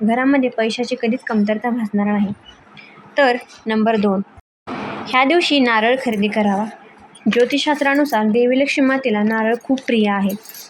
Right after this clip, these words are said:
या दिवशी नारळ खरेदी करणे घरासाठी फायदेशीर असते. अक्षय तृतीयेच्या दिवशी लक्ष्मी मातेच्या पूजेमध्ये नारळ वापरावा.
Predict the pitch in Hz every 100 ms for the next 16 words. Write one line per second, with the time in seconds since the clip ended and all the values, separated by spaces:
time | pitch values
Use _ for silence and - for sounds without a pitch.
0 | - - 240 254 294 294 254 233 262 269
1 | 269 269 277 269 220 226 - - - 214
2 | 233 262 294 277 254 226 208 214 226 208
3 | - 196 - - - - - - - 285
4 | 294 311 311 294 294 302 269 233 240 -
5 | 285 277 285 285 269 269 240 233 269 254
6 | 220 226 214 226 233 214 214 196